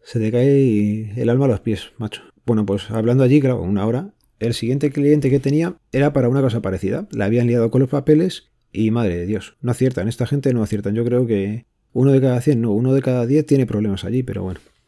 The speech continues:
Yo ya tenía mis papeles y eso fue, ya digo, ayer miércoles. Y hoy jueves, pues digo, "Venga, vamos a, a la definitiva". El chaval de la I T V, hay que decir que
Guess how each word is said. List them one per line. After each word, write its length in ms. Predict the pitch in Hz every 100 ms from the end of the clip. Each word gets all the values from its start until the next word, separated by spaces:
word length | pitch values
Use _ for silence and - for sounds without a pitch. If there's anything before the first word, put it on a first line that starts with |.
| _
Yo 100 | 139
ya 120 | 143 139
tenía 260 | 120 147
mis 140 | 147 123
papeles 500 | 104 143 165 156 - _ _ -
y 300 | 147 139 139
eso 240 | 143 147
fue, 320 | - 143 147
ya 120 | 131 113
digo, 220 | 104 101 - -
ayer 280 | 131 120
miércoles. 460 | 104 101 92 92 - _ -
Y 160 | 120 131
hoy 140 | 139
jueves, 340 | - 139 147
pues 220 | - 104 87
digo, 180 | 82
"Venga, 220 | 95 117 - _ _
vamos 320 | 101 101 95
a, 380 | 95 98 95 101 _ -
a 120 | 117
la 80 | 110
definitiva". 600 | 104 107 98 110 85 -
El 180 | - 117
chaval 300 | - 117 135
de 280 | 127 123 123
la 80 | 123
I 40 |
T 100 | 120
V, 140 | 139 143
hay 60 |
que 80 | 120
decir 300 | 113 120 117
que 480 | 110 98 95 98